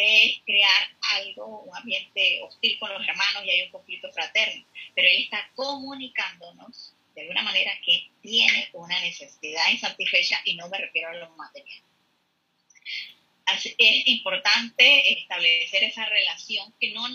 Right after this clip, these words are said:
no es permisividad, no es que él va a hacer lo que quiere, ¿ah? Pero lo apoyamos, lo sostenemos, hablando de soporte espiritual, psicológico, y a la vez le damos alternativas.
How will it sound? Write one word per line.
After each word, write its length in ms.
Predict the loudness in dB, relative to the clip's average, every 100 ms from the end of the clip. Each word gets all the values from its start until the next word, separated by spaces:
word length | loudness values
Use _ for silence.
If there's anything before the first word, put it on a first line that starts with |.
| -10
no 160 | -4 -2
es 100 | 0
permisividad, 640 | 0 0 0 -6 -12 -6 -6 -6
no 80 | -12
es 80 | -16
que 120 | -8
él 100 | -6
va 40 | -6
a 40 |
hacer 160 | -12 -18
lo 80 | -20
que 220 | _ -2
quiere, 400 | 2 2 0 -8 -16
¿ah? 120 | -16 _ _ -20 -20 _ 2
Pero 460 | 4 4 2 -6 _ _ _ _ _
lo 200 | -12 -6
apoyamos, 560 | -6 -2 2 2 0 -12 -20 -16
lo 80 | -10
sostenemos, 1080 | -10 -6 -4 -2 -2 -4 -8 -20 -18 -20 -18
hablando 320 | -10 -10 -8 -12
de 80 |
soporte 560 | -14 -14 -10 -10 -6 -8
espiritual, 460 | -6 -8 -6 -6 -6
psicológico, 1080 | -10 -10 -10 -10 -10 -12 -12 -12 -12 -16 _ _ -4
y 320 | -2 -2 -6 -8
a 140 | -6
la 140 | -4
vez 260 | -2 -2 -2
le 160 | -12 -4
damos 480 | -4 -4 -8 -16
alternativas. 840 | -18 -12 -14 -12 -20 _ -20 -20